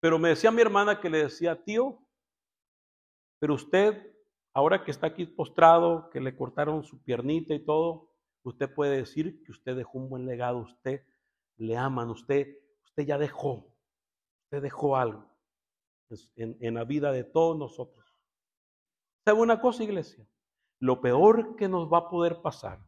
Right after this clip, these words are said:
es que si Dios nos permite llegar a los ochenta, ochenta y tantos, noventa años, que usted esté postrado en la cama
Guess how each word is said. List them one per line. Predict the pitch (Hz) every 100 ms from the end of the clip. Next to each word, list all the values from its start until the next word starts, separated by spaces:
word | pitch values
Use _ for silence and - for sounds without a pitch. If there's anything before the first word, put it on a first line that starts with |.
| _ _ _ _ _ _ _ _ _ _ _
es | 131 -
que | - 151 143
si | 147 -
Dios | 120 139
nos | 170
permite | 170 147 151 156
llegar | 139 139
a | 143
los | 139
ochenta, | 113 135 139 135 143 135 _ _
ochenta | - 113 123
y |
tantos, | 117 131 127 127
noventa | 123 131 131
años, | 143 180 180 _ _ _ _ _ _ -
que |
usted | 120 -
esté | 127 156
postrado | - 135 156 151 156
en |
la | 135
cama | 135 160 185 185 - _